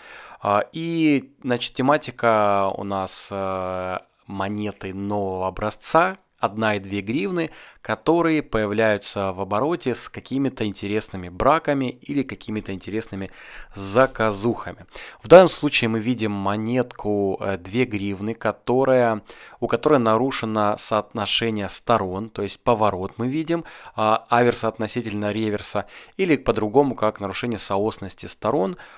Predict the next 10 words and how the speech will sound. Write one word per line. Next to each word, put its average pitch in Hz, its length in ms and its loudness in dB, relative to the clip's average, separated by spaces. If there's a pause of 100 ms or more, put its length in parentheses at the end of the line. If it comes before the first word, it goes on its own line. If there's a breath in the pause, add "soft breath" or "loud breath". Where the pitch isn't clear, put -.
(120)
А, 101 220 -2
что 180 240 0
можно 127 240 0
сказать 113 400 -2
по 113 340 -2
этому? 98 600 -4 (760)
Можно 104 380 -2
назвать 95 340 -4
его 90 120 -6
браку 127 600 2